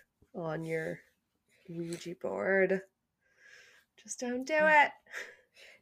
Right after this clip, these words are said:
Speaker 2: Don't, don't try and call demons intentionally for what, YouTube, you said? <laughs>
Speaker 1: YouTubers. Ugh.
Speaker 2: Ugh. <laughs> Eye roll.
Speaker 1: I,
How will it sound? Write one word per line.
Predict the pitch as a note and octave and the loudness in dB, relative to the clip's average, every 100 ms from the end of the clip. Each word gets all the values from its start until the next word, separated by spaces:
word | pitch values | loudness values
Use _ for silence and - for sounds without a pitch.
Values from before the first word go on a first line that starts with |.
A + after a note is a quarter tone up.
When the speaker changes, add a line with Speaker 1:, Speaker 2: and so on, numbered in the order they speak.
| - | 2
Speaker 2:
Don't, | G#3+ G#3 - | 4 4 2
don't | C#4 B3+ | 2 2
try | B3+ C#4+ | 4 2
and | B3 - | 2 2
call | A#3+ A#3 A3+ | 6 6 6
demons | E3+ A3+ A3+ A3 G3+ - G#3 G3+ - - | 2 -4 -2 -2 -2 -4 -6 -8 -4 0
intentionally | A#3 A3 A#3+ G3+ G#3+ A3+ A3 G3 E3+ F3 - | 0 0 2 2 0 -4 -2 0 0 -2 -4
for | F#3 F3 E3+ | -4 -2 -4
what, | G#3+ F3+ | -2 -2
YouTube, | - D#3+ D#3 B3+ B3 | -2 -6 -4 -4 -4
you | A#3+ C4+ | -4 -6
said? | - D4+ D4+ E4+ _ _ _ _ _ _ | -4 -6 -8 -18 _ _ _ _ _ _
<laughs> | _ - _ - - - - - - | _ -20 _ -20 -20 -20 -20 -18 -10
Speaker 1:
YouTubers. | F#3 G#3 G3+ - G#3+ G3+ G3+ G3+ G3 G3 G3+ G3+ - - | 2 6 6 6 8 8 10 10 10 10 8 4 0 2
Ugh. | F#3 F3+ F3 - | 4 4 2 0
Speaker 2:
Ugh. | A3 A3+ A#3+ A#3 - - _ _ _ D#4 | 6 8 6 4 -8 -18 _ _ _ -2
<laughs> | D#4 D#4+ G#4 - - - _ - | 6 10 10 8 -16 -18 _ 8
Eye | G#3+ G3 | 12 12
roll. | F3+ F#3 F3+ F3+ | 10 10 10 10
Speaker 1:
I, | F#3+ | 6